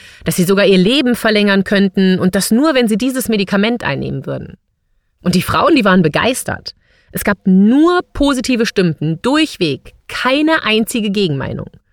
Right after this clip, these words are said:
Und das Medikament, das erfreute sich wirklich zu hundert Prozent Beliebtheit.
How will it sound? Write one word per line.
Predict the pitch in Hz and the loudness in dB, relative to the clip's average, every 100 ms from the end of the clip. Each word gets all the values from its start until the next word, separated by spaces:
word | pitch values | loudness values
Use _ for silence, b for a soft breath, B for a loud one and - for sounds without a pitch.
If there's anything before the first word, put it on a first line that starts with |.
| _ _ _ _ _ _ | _ _ _ _ _ _
Und | 185 | 0
das | 196 214 | 0 2
Medikament, | 214 196 180 170 247 349 | 0 0 0 2 2 2
das | 226 | 0
erfreute | 202 - 226 233 | -2 0 0 2
sich | 190 - | 0 0
wirklich | 214 285 - | -2 -2 -4
zu | - - | -6 -2
hundert | 226 285 254 247 240 - | 0 0 0 0 0 -2
Prozent | - 208 - 202 185 | -4 -4 0 0 0
Beliebtheit. | 185 156 - 143 139 - | -2 -2 -8 -16 -16 -20